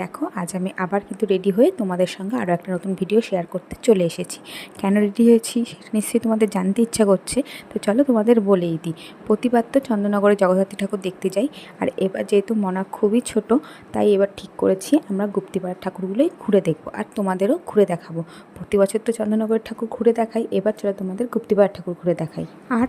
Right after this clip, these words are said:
তার জন্যই কিন্তু রেডি হওয়া। আর দেখো, রেডি হয়ে আমি, পুচু আর তোমাদের দাদাভাই কিন্তু বেরিয়ে পড়েছি। আর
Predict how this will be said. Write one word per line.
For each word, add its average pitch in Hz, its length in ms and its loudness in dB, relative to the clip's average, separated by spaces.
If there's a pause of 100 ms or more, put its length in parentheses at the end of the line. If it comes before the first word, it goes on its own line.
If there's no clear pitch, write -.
(120)
তার 214 140 2 (100)
জন্যই 226 280 -2
কিন্তু 208 240 -2 (120)
রেডি 202 280 4
হওয়া। 175 200 -4 (300)
আর 190 80 -4 (100)
দেখো, 190 220 -4 (120)
রেডি 196 300 -2
হয়ে 240 160 2 (220)
আমি, 190 180 -4 (120)
পুচু - 260 -8
আর 202 140 -6
তোমাদের 185 320 -2
দাদাভাই 196 420 2
কিন্তু 196 220 0 (140)
বেরিয়ে 196 300 4
পড়েছি। 180 340 -4
আর 190 60 -2